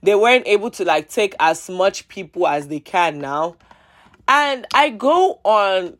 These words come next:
Clubhouse a couple weeks back and I see a, a room that says, "Treat, train your, you know, raise your women like you raise your dogs."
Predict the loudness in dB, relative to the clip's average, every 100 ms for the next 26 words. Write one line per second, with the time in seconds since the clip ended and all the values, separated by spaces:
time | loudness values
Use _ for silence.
0 | -12 0 2 2 2 4 4 2 -8 _
1 | _ _ _ _ _ _ _ _ 0 4
2 | 6 6 6 4 2 0 -2 -2 -6 -4
3 | -6 -12 _ _ _ _ _ _ _ -4
4 | -4 -4 -2 0 0 -2 _ _ _ _
5 | -4 -2 0 -2 -4 -2 0 0 0 0
6 | 4 6 4 2 _ _ -2 -2 -2 -6
7 | -4 0 0 -2 -4 -2 -4 -8 _ _
8 | _ _ _ -8 -2 -2 -4 -20 _ -10
9 | -2 0 0 0 2 0 -2 -10 -2 2
10 | 0 -2 _ _ -2 0 2 0 2 2
11 | 2 -4 -2 -2 -2 -6 -4 0 0 -2
12 | -6 2 2 0 -6 -6 -6 -4 2 2
13 | 0 -12 -20 -20